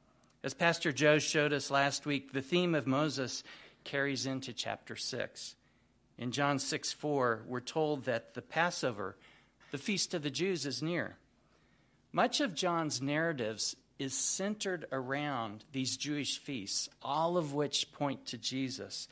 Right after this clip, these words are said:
The Passover is instituted by Moses, which celebrates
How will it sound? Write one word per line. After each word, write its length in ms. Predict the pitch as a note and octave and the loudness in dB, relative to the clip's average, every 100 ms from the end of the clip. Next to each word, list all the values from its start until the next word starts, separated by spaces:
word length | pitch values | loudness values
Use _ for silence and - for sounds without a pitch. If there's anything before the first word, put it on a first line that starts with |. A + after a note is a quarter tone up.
| - - - _ | -18 -20 -20 _
The 100 | D3 | -6
Passover 1040 | - - F3+ G3+ - F3 C#3 A#2+ A#2+ C3 - - - - - | -6 -2 0 2 2 2 0 -2 -4 -4 -10 -20 -20 -20 -2
is 420 | D3 C3+ - - - - E3 | 0 0 -2 -4 -8 -4 0
instituted 760 | F#3+ - F3 D#3 D#3 C#3 B2+ | 2 0 -2 0 0 0 2
by 160 | A#2+ B2 | 2 2
Moses, 680 | C#3 D#3 D3+ A2+ G#2 - B2+ | 2 0 -2 -4 -4 -4 -4
which 320 | B2+ - - - | -2 -2 -2 -4
celebrates 960 | - D3 D#3+ D#3+ B2+ A#2+ A2 - - | 0 2 4 2 2 -2 -2 -8 -8